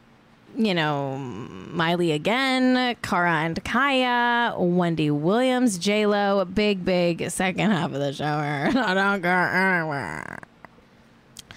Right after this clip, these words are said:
And we're back. Thank you so much for being a patient little viewer. Um, it's still Horny Friday. I'm still having, you know, what, what's left of this club soda, if I'm allowed.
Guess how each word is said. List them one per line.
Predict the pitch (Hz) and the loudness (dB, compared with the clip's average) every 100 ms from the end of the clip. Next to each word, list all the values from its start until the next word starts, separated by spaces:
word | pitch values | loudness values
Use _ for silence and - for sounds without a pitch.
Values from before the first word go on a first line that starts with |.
| - - - - | -18 -16 -18 -10
And | - 262 277 285 285 285 | -2 0 2 0 2 2
we're | 277 269 | 4 4
back. | 247 254 254 269 | 4 4 2 0
Thank | 269 247 233 | -2 0 2
you | 254 | 0
so | 233 - - 302 480 523 | 2 0 0 2 4 2
much | 269 185 170 170 170 - - | 2 2 2 2 0 -4 -6
for | - 208 | -2 -2
being | 190 180 170 | 2 0 0
a | 175 | -2
patient | 190 262 311 208 160 156 147 - | 2 0 2 0 -2 -2 -6 -4
little | 170 147 151 | -2 2 0
viewer. | 156 165 175 160 151 156 165 - - - - - | 2 2 2 2 2 0 -2 -10 -20 -20 -16 -2
Um, | 220 220 220 220 | 0 2 2 2
it's | 220 - | -2 -4
still | - 233 | 0 2
Horny | 240 226 | 2 0
Friday. | 226 233 220 226 220 220 220 220 | 0 0 2 2 4 4 4 2
I'm | 202 | 0
still | 202 - 202 | -2 0 0
having, | 190 196 196 190 190 | 2 0 0 -2 -2
you | 196 | -2
know, | 190 175 175 | 0 0 0
what, | 180 - | -2 -6
what's | 185 185 175 | -4 -4 -2
left | 190 180 202 | -2 0 -2
of | 175 | -4
this | 180 | -4
club | - 190 175 | -2 -2 -2
soda, | 180 196 175 175 170 | 0 0 2 2 2
if | 185 | 0
I'm | 202 | 0
allowed. | 214 175 165 165 | 2 2 2 0